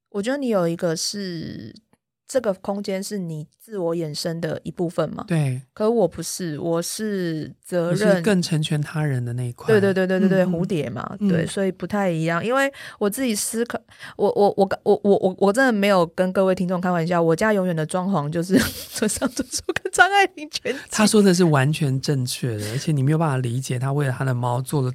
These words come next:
Speaker 2: 多大的一面墙。
Speaker 1: <laughs> 我姐全家都他们的。
Speaker 2: 嗯。
Speaker 1: 然后可是我，我，我刚刚讲说这两个是我家永恒的装饰，对不对？但被吐过也被尿过了。
Speaker 2: 嗯，嗯。
Speaker 1: 所以我知道我没有什么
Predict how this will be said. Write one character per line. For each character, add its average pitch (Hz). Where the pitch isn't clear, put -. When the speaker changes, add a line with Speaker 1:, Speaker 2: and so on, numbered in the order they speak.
Speaker 2:
多 120
大 143
的 117
一 120
面 127
墙。 107
Speaker 1:
<laughs> -
我 196
姐 202
全 196
家 220
都 214
他 214
们 190
的。 202
Speaker 2:
嗯。 165
Speaker 1:
然 226
后 302
可 208
是 247
我， 220
我， 196
我 202
刚 254
刚 269
讲 226
说 202
这 233
两 180
个 156
是 202
我 185
家 185
永 180
恒 180
的 156
装 175
饰， 185
对 175
不 170
对？ 165
但 277
被 262
吐 247
过 226
也 160
被 185
尿 185
过 165
了。 156
Speaker 2:
嗯， 185
嗯。 170
Speaker 1:
所 269
以 320
我 196
知 208
道 190
我 190
没 180
有 196
什 190
么 151